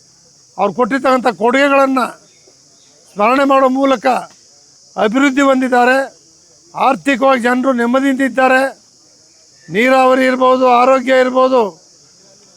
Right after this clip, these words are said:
ಮೀಸಲಾತಿ ಇರ್ಬೋದು, ಎಲ್ಲ ಕ್ಷೇತ್ರಕ್ಕೂ ಕೂಡ ಮೀಸಲಾತಿಯನ್ನು ತಂದುಕೊಟ್ಟವರು. ಪ್ರಮುಖವಾಗಿ ಒಕ್ಕಲಿಗರ ರಾಜ್ಯ ಒಕ್ಕಲಿಗರ ಸಂಘದ ಪೋಷಕರಾಗಿದ್ದಂಥವರು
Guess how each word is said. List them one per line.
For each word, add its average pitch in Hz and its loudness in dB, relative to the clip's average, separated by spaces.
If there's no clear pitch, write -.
ಮೀಸಲಾತಿ 247 0
ಇರ್ಬೋದು, 247 0
ಎಲ್ಲ 240 0
ಕ್ಷೇತ್ರಕ್ಕೂ 262 -2
ಕೂಡ 269 -4
ಮೀಸಲಾತಿಯನ್ನು 240 -2
ತಂದುಕೊಟ್ಟವರು. 247 -2
ಪ್ರಮುಖವಾಗಿ 247 0
ಒಕ್ಕಲಿಗರ 269 0
ರಾಜ್ಯ 226 0
ಒಕ್ಕಲಿಗರ 269 0
ಸಂಘದ 254 0
ಪೋಷಕರಾಗಿದ್ದಂಥವರು 247 0